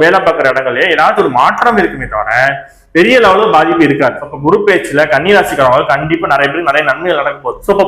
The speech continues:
பொதுவா அந்த குரு பேச்சுல என்ன பரிகாரம் பண்ணிக்கலாம், எந்த மாதிரியான கோயில்களுக்கு செல்லலாம் அப்படின்னா, உங்க ஊர்ல உங்க வீட்டு பக்கத்துல இருக்க எல்லா குரு கோயில்களுக்கோ தட்சிணாமூர்த்தி கோயிலுக்கோ போகலாம் கண்டிப்பா.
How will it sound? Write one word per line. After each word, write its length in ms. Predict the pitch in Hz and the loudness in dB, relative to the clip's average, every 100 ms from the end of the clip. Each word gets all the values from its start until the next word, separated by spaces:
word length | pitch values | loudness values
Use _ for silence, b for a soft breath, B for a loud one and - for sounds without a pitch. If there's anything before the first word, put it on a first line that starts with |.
| - | 2
பொதுவா 260 | 226 254 262 | 2 4 2
அந்த 120 | 226 - | 2 2
குரு 140 | 196 - | 2 4
பேச்சுல 300 | 214 196 208 | 2 4 2
என்ன 100 | 185 202 | 2 0
பரிகாரம் 360 | 170 202 220 190 | 0 2 2 0
பண்ணிக்கலாம், 380 | 170 151 151 165 | -2 -2 0 0
எந்த 160 | 156 165 180 | 0 0 2
மாதிரியான 420 | 170 170 160 160 165 | 2 4 2 2 2
கோயில்களுக்கு 520 | 175 196 196 160 - | 2 4 4 0 -2
செல்லலாம் 280 | 139 139 139 127 | -2 0 2 0
அப்படின்னா, 340 | 123 139 131 117 156 202 - - - | -2 -4 0 2 2 0 -6 -20 -14
உங்க 140 | 160 156 160 | -2 0 2
ஊர்ல 320 | 208 233 - 180 208 165 | 2 4 4 4 4 2
உங்க 120 | 147 143 | 0 2
வீட்டு 220 | 202 214 208 | 0 0 0
பக்கத்துல 320 | 170 170 165 | 0 2 0
இருக்க 300 | 151 - 180 190 143 | 0 -2 -4 -2 -2
எல்லா 220 | 147 165 170 | 0 0 0
குரு 160 | 165 165 - | 0 -2 2
கோயில்களுக்கோ 580 | 160 147 139 139 - 208 160 | 2 2 0 -2 0 2 2
தட்சிணாமூர்த்தி 500 | - 156 156 151 139 | 0 -2 -4 -8 -8
கோயிலுக்கோ 260 | 139 135 - 147 | -6 -6 -6 0
போகலாம் 320 | 139 131 123 | 2 2 0
கண்டிப்பா. 340 | 123 127 120 | -4 -6 -4